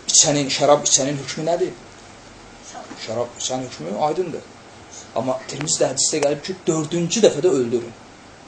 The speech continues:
Hənəfi məzhəbində baxırsan, yoxdur bu. Şafi məzhəbinə baxırsan, yoxdur bu. Həmbəli məzhəbinə baxırsan, yoxdur bu. Maliki məzhəbinə baxırsan, <laughs> yoxdur bu.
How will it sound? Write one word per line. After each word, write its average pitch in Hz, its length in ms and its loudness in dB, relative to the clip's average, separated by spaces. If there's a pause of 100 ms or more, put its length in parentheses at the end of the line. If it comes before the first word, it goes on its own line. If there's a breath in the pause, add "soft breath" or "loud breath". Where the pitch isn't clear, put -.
(1600)
Hənəfi 160 320 6
məzhəbində 185 520 8 (260)
baxırsan, 175 420 4
yoxdur 120 320 -2
bu. - 120 -20 (440)
Şafi 131 320 2
məzhəbinə 160 400 4
baxırsan, 156 400 0
yoxdur - 320 -6
bu. - 140 -14 (760)
Həmbəli 135 380 4
məzhəbinə 160 380 2
baxırsan, 151 440 0
yoxdur - 320 -2
bu. - 80 -14 (840)
Maliki 113 320 0
məzhəbinə 147 400 2
baxırsan, - 440 0
<laughs> 139 40 0
yoxdur 131 300 -4
bu. 85 100 -10